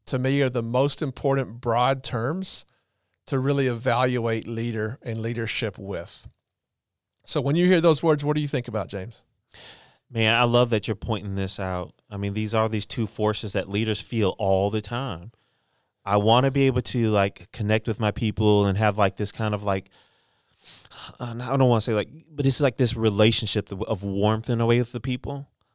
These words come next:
Speaker 2: But then I also have this other burden in me where I'm responsible for maybe sometimes disciplinary issues, keeping things on track, what we kind of attribute to manage,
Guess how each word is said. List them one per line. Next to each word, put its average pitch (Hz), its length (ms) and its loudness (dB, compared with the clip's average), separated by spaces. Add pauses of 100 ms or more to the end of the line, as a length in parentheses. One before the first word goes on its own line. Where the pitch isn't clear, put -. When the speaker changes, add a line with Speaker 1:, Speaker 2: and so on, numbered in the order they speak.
Speaker 2:
But 117 120 -10
then 127 120 6
I 120 60 6
also 113 240 4
have 113 200 2
this 107 200 0
other 113 240 2
burden 101 380 2
in 95 180 -2
me 90 320 -4 (240)
where 98 120 -2
I'm 104 140 2
responsible 101 560 -2
for 95 320 -4
maybe 98 260 -4
sometimes 107 380 -4
disciplinary 104 680 -4
issues, 104 680 -4
keeping 104 340 -6
things 104 260 -4
on 98 160 -4
track, 98 560 -4 (540)
what 107 160 0
we 110 80 0
kind 107 220 2
of 95 140 -4
attribute 104 460 -4
to 98 120 -4
manage, 95 420 0